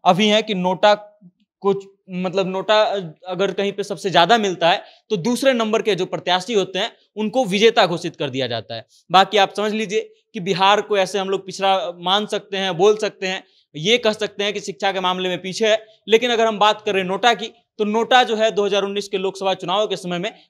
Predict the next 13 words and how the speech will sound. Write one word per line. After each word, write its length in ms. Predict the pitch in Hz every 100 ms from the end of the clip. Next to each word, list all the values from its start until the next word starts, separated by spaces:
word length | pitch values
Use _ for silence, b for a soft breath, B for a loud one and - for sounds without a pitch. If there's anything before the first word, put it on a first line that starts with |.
| 160
बिहार 380 | 190 202 202 196
में 120 | 214
सबसे 300 | 202 - 180
ज्यादा 240 | 170 165
दबाया 380 | 156 151 196 214
गया 200 | 202 196
था 220 | 202 - b -
और 120 | 202
बिहार 400 | 175 175 180 196
शीर्ष 300 | 185 - 202 - - _
स्थान 480 | - 175 170 175 156
पर 140 | 123 107
था। 240 | 110